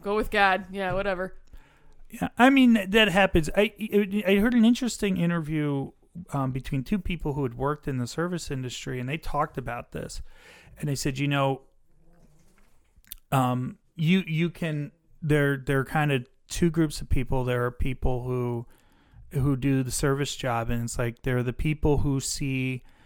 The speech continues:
Speaker 2: every bad tip as reason to not, you know, to kind of give up on the job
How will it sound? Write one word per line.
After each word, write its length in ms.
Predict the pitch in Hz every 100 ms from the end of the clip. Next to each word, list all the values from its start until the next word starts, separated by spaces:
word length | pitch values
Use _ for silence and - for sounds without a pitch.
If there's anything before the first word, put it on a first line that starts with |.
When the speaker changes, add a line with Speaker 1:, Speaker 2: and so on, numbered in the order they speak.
| _ _ - -
Speaker 2:
every 480 | 160 160 151 160 151
bad 520 | 123 123 131 131 -
tip 420 | - 127 123 - - - _ _
as 680 | 151 131 123 120 117 - - - _ _ _ _ _
reason 680 | 165 123 131 143 135 143 135
to 640 | 120 - 131 123 123 123 - - _ _ _ _ _ _ _ -
not, 500 | 135 135 127 135 -
you 180 | 156 139
know, 200 | 113 113
to 200 | - 139
kind 240 | - 127
of 240 | 120 117 117
give 180 | 143 135
up 180 | 123
on 140 | 131 117
the 80 | 107
job 460 | 110 104 104 120